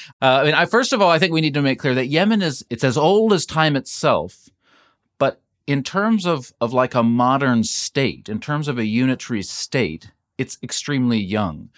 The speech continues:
And this is one of the interesting contradictions of Yemen, like, one of the oldest places in the world, but very much still in a <laughs> state-building process, perhaps a process that will never end.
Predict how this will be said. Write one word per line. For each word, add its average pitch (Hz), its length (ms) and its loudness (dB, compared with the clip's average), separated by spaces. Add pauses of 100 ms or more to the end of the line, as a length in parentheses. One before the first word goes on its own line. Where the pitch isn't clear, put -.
(140)
And 143 80 -6
this 160 100 -4
is 160 140 -2
one 156 140 0
of 147 100 -2
the 135 100 -2
interesting 127 840 -2 (320)
contradictions 113 800 -2
of 87 120 -6
Yemen, 80 380 -10
like, 98 140 -14
one 131 140 0
of 131 80 -2
the 123 120 0
oldest 175 460 0
places 139 360 -4
in 120 100 0
the 113 80 0
world, 101 500 -2 (400)
but 117 300 2 (440)
very 143 500 0
much 131 420 -2
still 131 720 0 (200)
in 127 160 0
a 123 300 0 (200)
<laughs> - 200 -20
state-building 131 960 0
process, 131 560 0
perhaps 156 320 0
a 185 80 -2
process 135 640 0 (300)
that 123 140 0
will 117 140 0
never 113 240 2
end. 139 440 0